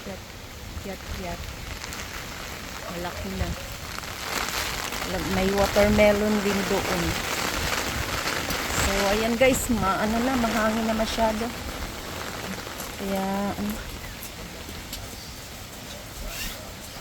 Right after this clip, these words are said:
Yan lang muna ngayong umaga, guys. Maraming salamat. Ano, kasi po gulang kasi kami dito. So, maraming salamat.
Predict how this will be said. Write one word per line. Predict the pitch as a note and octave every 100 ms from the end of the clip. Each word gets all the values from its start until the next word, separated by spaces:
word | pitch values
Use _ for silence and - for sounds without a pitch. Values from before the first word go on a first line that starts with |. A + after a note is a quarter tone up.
| - - - - G3+ - - - - - - G3
Yan | G3+
lang | G3+ G#3
muna | G#3 G#3 G#3+ G#3
ngayong | G#3+ G#3+ G#3 F#3
umaga, | G3+ G3+ G3+ G#3+ G#3
guys. | G#3 G#3 G#3+ G#3+ G#3 A3 - - - - - - - - - - - - - F#3+
Maraming | F3+ F#3 F#3+
salamat. | - F#3 F#3 G#3 A3+ G#3 G3+ G3+ - - - - - - - -
Ano, | F#3+ F3 E3+ E3+ - - - - A3 - - - - -
kasi | F3 - -
po | G#3+ G3+
gulang | G#3 G3+ G3+
kasi | G3 G3 -
kami | F#3 F3+ E3+
dito. | F3+ - F#3
So, | - F#3+ F#3 F#3 F#3 F#3 F#3 F#3 F3
maraming | F3 G3+ G#3
salamat. | G#3 G3+ G3+ G3+ G3